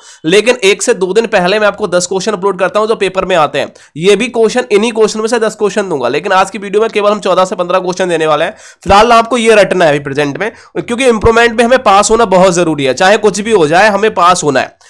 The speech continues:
चाहे कुछ भी हो जाए। मेरा मकसद है कुछ भी हो जाए, पेपर हैकर द्वारा आपके द्वारा पास कराया जाएगा, चाहे कुछ भी हो जाए। कोई दिक्कत आए मुझे कॉल करो यार, पेपर हैकर आपका साथ देगा, कोई दे या ना दे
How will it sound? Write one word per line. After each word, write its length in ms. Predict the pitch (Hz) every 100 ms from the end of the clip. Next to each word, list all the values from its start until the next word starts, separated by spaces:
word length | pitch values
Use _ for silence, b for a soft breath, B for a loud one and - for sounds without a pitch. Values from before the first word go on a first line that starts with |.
| b -
चाहे 260 | 180 233
कुछ 360 | 247 262 262 269
भी 220 | 180 226
हो 140 | 196
जाए। 140 | 147 135
मेरा 160 | 190
मकसद 260 | 220 220 233
है 60 | 247
कुछ 280 | 240 -
भी 140 | 208 214
हो 120 | 196
जाए, 180 | 175 202
पेपर 300 | 202 196 214
हैकर 340 | 180 175 320 320 B B
द्वारा 300 | 143 190 214
आपके 400 | 247 214 214 247
द्वारा 120 | 214 226
पास 380 | 226 208 214
कराया 260 | 220 196 196
जाएगा, 320 | 190 185 226
चाहे 300 | 247 226 214
कुछ 280 | 226 240 226
भी 120 | 202
हो 100 | 185
जाए। 120 | 143
कोई 200 | 143 269
दिक्कत 300 | 262 226 247
आए 100 | 233
मुझे 200 | 233 233
कॉल 320 | 233 220 220 226
करो 160 | 208
यार, 200 | 208 247
पेपर 340 | 233 233 240 220
हैकर 320 | 208 233 240
आपका 260 | 220 226
साथ 200 | 208 208
देगा, 480 | 202 208 254 - _ -
कोई 180 | 233
दे 200 | 208 165
या 120 | 202 190
ना 140 | 175
दे 260 | 160 123